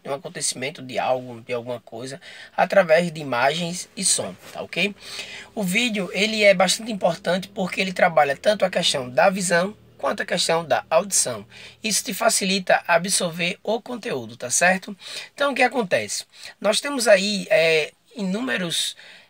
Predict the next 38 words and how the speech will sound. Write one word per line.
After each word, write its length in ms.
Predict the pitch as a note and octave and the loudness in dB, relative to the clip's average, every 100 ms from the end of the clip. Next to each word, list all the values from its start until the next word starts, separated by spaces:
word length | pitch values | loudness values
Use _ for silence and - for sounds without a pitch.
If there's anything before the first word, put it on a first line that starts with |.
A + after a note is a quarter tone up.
| - | -4
é, 440 | D3+ D#3 D#3 D3+ D3 | 0 0 2 2 2
aplicativos 840 | - F#3 E3+ D#3 - F3+ G#3 F#3 | 0 2 4 4 2 -4 -2 -2
que 120 | - | 0
são 180 | - F#3+ | 2 0
utilizados 600 | F#3+ F#3 F3 D3+ D3+ E3+ | -2 -4 0 4 4 2
para 200 | - F#3 | 0 0
a 40 | F3+ | 0
criação 440 | A#3 F#3+ - E3+ | -2 -2 -2 -2
de 80 | F3 | -4
vídeos, 420 | F#3 F#3+ F3 E3+ | -4 -2 -2 -2
edição 380 | D#3 E3 E3 E3+ | -4 0 -2 -2
de 100 | F#3 | -4
vídeos, 360 | F3 D#3+ F3+ | -6 -8 -4
e, 260 | E3+ E3 F3+ - _ _ - | -4 -4 -8 -16 _ _ -10
e 80 | D3+ | -6
et 160 | E3+ | -4
cetera. 300 | - - - | 0 0 0
Vai 80 | E3 | -2
depender 340 | G3 G#3 G#3 G#3 | 0 -2 -2 -2
muito 260 | F#3 G3+ | -2 -4
do 320 | F#3 F#3+ E3+ | -4 -4 0
equipamento 480 | D3 - D#3+ D3 D#3 | 0 4 2 2 -6
que 60 | G3+ | -6
você 240 | F#3 A#3 | -6 -6
tem, 260 | G3 G#3+ G#3+ | -6 -8 -8
tipo, 220 | G3 F3+ | -10 -10
se 80 | C#3+ | -12
for 200 | - D3 | -8 -8
um 40 | |
celular, 480 | - F#3+ G3 F3+ G3 - - - - | -6 -6 -2 -4 -4 -14 -16 -18 -8
a 80 | E3 | -4
memória 400 | F3+ F#3 D#3+ E3 | -2 0 4 2
e 20 | F3 | 2
quanto 300 | E3 E3 E3 | -2 -2 -4
ele 80 | |
suporta, 500 | E3+ G3 F3 G#2+ A2+ - | -4 -6 -4 -6 -6 -8
tá 120 | C3 | -8
ok? 320 | - F#3+ | -2 -4